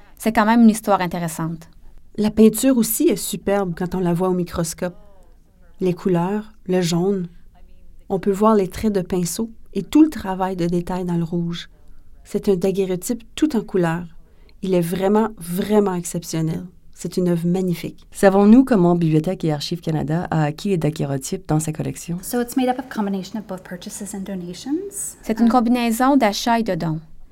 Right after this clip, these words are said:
Speaker 1: Parfois, les daguerréotypes faisaient partie d'un fonds plus vaste ou d'une collection personnelle, mais la plupart sont ici parce qu'ils racontent, d'une certaine manière, l'histoire du Canada et des gens qui en ont fait partie.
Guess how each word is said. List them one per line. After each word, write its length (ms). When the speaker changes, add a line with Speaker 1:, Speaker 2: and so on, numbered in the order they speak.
Speaker 1:
Parfois, 600
les 80
daguerréotypes 680
faisaient 280
partie 380
d'un 200
fonds 280
plus 180
vaste 500
ou 60
d'une 160
collection 420
personnelle, 680
mais 60
la 100
plupart 460
sont 220
ici 340
parce 180
qu'ils 140
racontent, 640
d'une 160
certaine 280
manière, 520
l'histoire 380
du 100
Canada 560
et 80
des 180
gens 220
qui 160
en 80
ont 80
fait 140
partie. 500